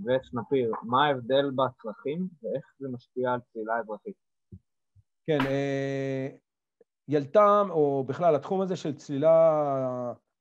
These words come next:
Speaker 2: צלילה הגנתית, היא תחום מאוד מאוד מאוד מפותח, גם ב-, בצבאות בעולם, גם ביחידות המשטרתיות.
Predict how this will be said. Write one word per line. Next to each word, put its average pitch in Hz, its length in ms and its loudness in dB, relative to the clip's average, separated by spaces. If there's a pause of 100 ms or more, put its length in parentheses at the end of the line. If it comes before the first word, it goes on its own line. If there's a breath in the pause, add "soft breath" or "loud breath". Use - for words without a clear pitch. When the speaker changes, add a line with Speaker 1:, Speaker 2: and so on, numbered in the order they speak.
(280)
Speaker 2:
צלילה 139 320 0
הגנתית, 165 920 -2
היא 131 320 -2
תחום 156 260 -6
מאוד 185 460 0
מאוד 160 320 0
מאוד 160 220 -4
מפותח, 139 680 -2
גם 165 280 4
ב-, 143 580 2 (140)
בצבאות 131 580 -4
בעולם, 175 420 2
גם 151 220 0
ביחידות 147 800 0 (800)
המשטרתיות. 147 840 -2